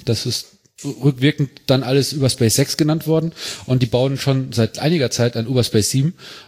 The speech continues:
und jetzt läuft Uberspace sechs aus und, ähm, wir müssen umziehen von einem Uberspace sechs Server zu einem Uberspace sieben Server.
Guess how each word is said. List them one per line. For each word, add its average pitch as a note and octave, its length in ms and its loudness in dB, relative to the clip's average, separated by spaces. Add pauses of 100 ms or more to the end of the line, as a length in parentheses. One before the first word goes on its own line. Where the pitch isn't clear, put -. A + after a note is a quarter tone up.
(160)
und A#2+ 380 -2
jetzt A#2+ 240 0
läuft B2+ 220 0
Uberspace A#2 480 0
sechs - 260 0
aus A#2+ 380 -2
und, A#2+ 360 -2
ähm, A2+ 420 2
wir B2 120 2
müssen C#3 220 -2
umziehen A2 380 -2
von G#2+ 220 0
einem G#2+ 160 0
Uberspace A#2 440 0
sechs - 300 -2 (260)
Server B2 440 0
zu - 120 -2
einem A#2 120 0
Uberspace A#2+ 540 0 (140)
sieben C#3+ 360 0
Server. E3 480 -2